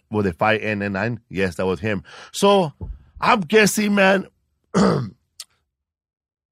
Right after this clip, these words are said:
Finn must be a Jedi or have some Jedi capabilities that he's unaware of, because why would, um, why would, um, that Dark Knight fool Kyle, whatever, Kyle, whatever, know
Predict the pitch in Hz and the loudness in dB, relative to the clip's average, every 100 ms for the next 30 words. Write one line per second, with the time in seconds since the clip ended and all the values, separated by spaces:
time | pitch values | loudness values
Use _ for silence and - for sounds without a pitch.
0 | _ - - _ _ _ - 117 - 185 | _ -20 -20 _ _ _ -14 -8 2 4
1 | 208 190 165 180 139 170 165 127 165 175 | 6 4 4 4 2 0 0 0 -2 0
2 | 139 104 98 - 131 127 113 - - 156 | -2 -2 -4 -2 2 2 0 -4 2 2
3 | 147 123 147 131 117 156 156 151 151 151 | 2 0 -2 -2 0 2 2 -2 -4 -4
4 | 120 160 147 160 165 151 123 127 - 143 | 0 0 0 -2 -2 0 -2 -2 -4 -2
5 | 131 143 147 151 156 - _ _ _ 123 | 0 0 0 -2 -2 -6 _ _ _ -6
6 | 131 143 147 131 120 - _ _ _ _ | -4 0 2 2 -2 -12 _ _ _ _
7 | - 117 151 165 170 151 147 139 131 127 | -2 6 8 8 6 4 4 4 4 4
8 | 123 107 101 - _ _ _ _ _ - | 4 2 -4 -10 _ _ _ _ _ -4
9 | 120 165 175 175 160 147 139 117 104 - | 4 6 6 2 2 2 2 0 -4 -12
10 | 120 - 127 131 117 120 143 143 143 143 | -16 -10 0 0 2 2 2 0 -2 0
11 | 143 - _ _ - 139 123 127 131 135 | 0 -4 _ _ -2 -2 -2 0 2 2
12 | 120 110 120 127 123 131 139 131 131 135 | -2 -4 -4 -4 -2 -2 0 0 0 -2
13 | 135 120 131 156 135 120 | -2 0 4 4 4 0